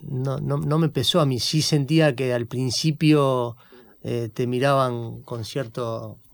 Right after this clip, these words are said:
Eh, con cierta mirada, ¿no? Bueno, ese chico de veintidós años, ¿qué me va a explicar? Pero rápidamente, eh, con Chacón o con Carmona, que son los chicos que, que tuvimos en la primera etapa en, en Boys,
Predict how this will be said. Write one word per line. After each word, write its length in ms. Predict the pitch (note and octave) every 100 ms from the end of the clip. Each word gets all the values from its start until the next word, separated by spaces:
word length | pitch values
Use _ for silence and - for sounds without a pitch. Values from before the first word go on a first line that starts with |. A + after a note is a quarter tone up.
| _ _ _ _ -
Eh, 540 | - B2+ A#2+ - G1+ G1+ - - - -
con 160 | - A#2+
cierta 320 | - C3+ C#3
mirada, 400 | A#2 A#2 D3+ B2+
¿no? 180 | A#2+ B2+
Bueno, 200 | B2+ A#2+
ese 180 | - A2
chico 260 | C3+ B2 A#2+
de 60 |
veintidós 260 | A#2 A#2 C#3
años, 200 | D3 A#2+
¿qué 120 | A2+
me 100 | A#2
va 60 | A#2
a 40 |
explicar? 340 | G2 C#3 D#3 A2+
Pero 240 | A#2+ A#2+
rápidamente, 1000 | C3 C#3+ C#3 C#3 C#3+ D3+ C3 B2+ B2 A2+ - - - - _ _
eh, 400 | - A#2+ A#2+ A#2
con 220 | A#2+ B2 A2
Chacón 600 | A#2 G#2+ D3+ D#3 D3+ C3+
o 120 | A#2+
con 160 | A#2
Carmona, 640 | A2+ A#2 C3+ D#3 D3+ C3+ A2+
que 100 | A2
son 140 | C3
los 100 | A2+
chicos 260 | - B2 G#2
que, 220 | A#2 A#2
que 100 | A#2
tuvimos 300 | A#2+ B2 B2
en 60 |
la 100 | A#2+
primera 240 | A2+ A#2+ B2
etapa 420 | A2+ C3 A2 A#2
en, 320 | A2+ A2 A2 -
en 180 | A#2 A#2
Boys, 480 | C3 D3+ D3+ C#3